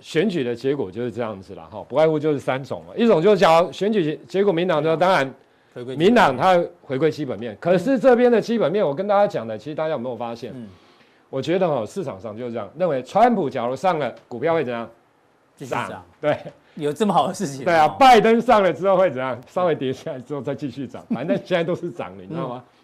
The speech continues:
Speaker 1: 跟四年前不一样，
Speaker 2: 嗯。
Speaker 1: 四年前大家看拜登要是，不是，不是拜登，
Speaker 2: 川普啊。
Speaker 1: 川普啦，不然要
Speaker 2: 当选会崩盘。
Speaker 1: 崩盘，
Speaker 2: 结果
Speaker 1: 就跌还不到一天，跌半天。
Speaker 2: 跌半天就喷了。
Speaker 1: 哎，就喷了。
Speaker 2: 嗯。
Speaker 1: 所以我的意思哦，其实有些东西哦，参考参考就好啦。
Speaker 2: 嗯。
Speaker 1: 就是说，好，那我们现在讲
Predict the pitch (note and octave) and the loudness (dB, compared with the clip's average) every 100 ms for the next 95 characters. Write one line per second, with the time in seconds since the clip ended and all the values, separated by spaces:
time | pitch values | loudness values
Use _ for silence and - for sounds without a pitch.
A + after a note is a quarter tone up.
0 | _ F3+ G3 G#3 D3+ D3 B2+ A#2+ C#3 A2+ | _ -4 -4 -4 -4 -6 -8 -10 -10 -8
1 | A2+ A#2 E3 D3+ D3 C3 C#3+ C3+ D3 C3+ | -8 -8 -6 -6 -6 -6 -6 -6 -10 -8
2 | C3 C3 C#3 A#2+ C#3 - _ _ _ _ | -8 -10 -12 -14 -14 -16 _ _ _ _
3 | _ B2 C#3+ D#3+ D#3+ D#3+ E3 C3+ A2+ E3+ | _ -2 0 0 0 -2 -2 -4 -2 0
4 | G#3 D3+ A2+ C#3 F3+ F3 F3+ A#3+ F#3 F3 | 0 0 -2 0 0 0 2 2 4 2
5 | F#3+ - G#3+ A3 F3 A3+ F#3+ E3 D#3 - | 2 4 4 6 6 6 6 4 2 -6
6 | - F3 E3+ G#3+ G#3 G3 D3+ _ _ - | -8 -8 -2 4 4 4 -10 _ _ -4
7 | E3 G3 G3 - C3+ F3 F#3 F#3 E3 - | 2 4 4 0 -4 0 2 2 0 -2
8 | F3+ D3 D3+ C3+ G2 - F#3 C#3 D3+ D#3 | -6 -4 -4 -4 -10 2 2 2 -4 -2
9 | D#3+ G3 F3+ F3 E3+ E3+ E3 D#3 C3+ D3 | 0 0 0 -2 -4 -8 -8 -8 -4 0
10 | D3 B2+ - F3 D#3+ D3 G#2+ - E3 E3+ | 0 0 -2 -2 -4 -6 -8 -12 -14 -14
11 | E3 C#4 C4+ A#3 A#3+ G3 A3 E3+ D#3+ G#3+ | 0 6 8 8 6 4 4 2 0 -2
12 | D#3 G2 C3+ C#3+ C#3+ C3 C3 G2+ F2 - | -2 -4 -6 -6 -8 -10 -10 -10 -14 -12
13 | C#3 D3+ F#2+ F2+ C3+ C3 F2+ F2+ A#2+ F#2 | -10 -10 -14 -14 -14 -14 -14 -12 -12 -12
14 | C2+ F2+ G#2+ E3 F3 F3+ C3+ G#2 F#2 E3+ | -14 -16 -10 -6 0 -2 -2 -8 -8 -4
15 | D3 B2+ D3+ B2 F#2+ | -4 0 -2 -2 -6